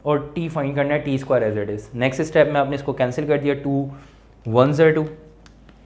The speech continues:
टू वन ज़ा टू और टू फ़ाइव ज़ा टेन, ठीक है बेटे। तो ज़ीरो को T से multiply कर दिया, क्या आ गया ज़ीरो, ठीक है, plus plus plus, यहाँ पे टू वन ज़ा टू, फ़ाइव ज़ा टेन, क्या बच गया फ़ाइव और ये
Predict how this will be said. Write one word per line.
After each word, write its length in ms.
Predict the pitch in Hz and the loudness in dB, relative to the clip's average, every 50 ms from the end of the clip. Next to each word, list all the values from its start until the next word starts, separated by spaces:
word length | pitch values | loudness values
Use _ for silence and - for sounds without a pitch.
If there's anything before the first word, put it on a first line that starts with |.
| - - - - - - - - - - - | -20 -20 -20 -20 -20 -20 -20 -20 -14 -6 -2
टू 100 | 135 127 | -2 0
वन 180 | 127 127 123 | 0 0 0
ज़ा 140 | 127 135 139 | 0 0 0
टू 200 | 139 139 165 202 - - - - | 0 0 -2 -4 -4 -6 -2 0
और 120 | 123 123 | 0 2
टू 120 | 123 143 127 | 2 0 2
फ़ाइव 240 | - 147 135 131 | 4 4 4 4
ज़ा 140 | 127 143 185 196 196 - - - - - - - - - | 2 2 2 2 0 -2 -12 -14 -18 -20 -20 -14 -6 -2
टेन, 280 | 175 190 214 226 220 - - - - - - - - | 0 0 0 0 -4 -6 -12 -18 -20 -20 -20 -10 -2
ठीक 140 | - 131 135 | 0 4 4
है 60 | 151 | 6
बेटे। 180 | 151 139 127 120 110 - - - - - - | 6 6 4 2 -2 -4 -10 -18 -14 -4 0
तो 100 | 143 139 | 0 0
ज़ीरो 360 | 113 107 113 143 165 170 185 208 | 0 2 0 2 6 6 6 6
को 140 | 202 208 202 190 | 6 4 0 0
T 180 | 196 196 185 | 0 -2 -2
से 120 | 180 - 202 | -2 0 0
multiply 420 | 185 185 165 185 160 170 170 170 | -2 0 -2 -2 -2 0 0 0
कर 140 | 170 175 170 | 0 0 -2
दिया, 180 | 160 160 165 160 | -2 -4 -6 -4
क्या 160 | 165 170 160 | 0 2 2
आ 40 | 156 | 2
गया 220 | 156 156 156 151 | 2 2 2 0
ज़ीरो, 320 | 131 110 120 117 123 160 220 214 - - - - - - - - - - - - - - - - - - - - - | 0 0 0 0 2 2 0 -2 -6 -14 -20 -20 -20 -20 -20 -20 -20 -20 -20 -20 -20 -20 -20 -20 -20 -20 -20 -20 -10
ठीक 180 | - - 156 156 | -4 -2 0 2
है, 80 | 170 - 160 | 2 0 2
plus 200 | 139 131 127 127 | 2 0 0 2
plus 240 | - 135 131 131 - | 0 0 0 0 -2
plus, 400 | - 147 160 180 190 190 - - - - - - - - - - | 0 2 2 2 2 0 -4 -10 -16 -20 -20 -20 -20 -18 -10 -4
यहाँ 160 | 123 123 123 127 | 0 2 2 2
पे 120 | 131 151 | 2 0
टू 120 | 143 143 147 | 0 2 2
वन 180 | 143 147 147 143 | 2 2 2 2
ज़ा 80 | 147 | 2
टू, 160 | 147 147 143 131 | 0 0 0 0
फ़ाइव 180 | 147 139 135 | 0 0 2
ज़ा 120 | 131 135 131 | 2 0 0
टेन, 220 | 127 143 143 143 | 0 0 -2 0
क्या 140 | 139 143 131 | 2 2 2
बच 160 | 131 131 120 | 2 2 0
गया 140 | 120 117 110 | 0 0 0
फ़ाइव 640 | 110 - - 143 165 185 202 196 - - - - - - | 0 2 4 4 6 4 4 2 -2 -8 -12 -14 -8 -2
और 140 | 123 123 123 | 0 0 2
ये 160 | 123 127 | 2 2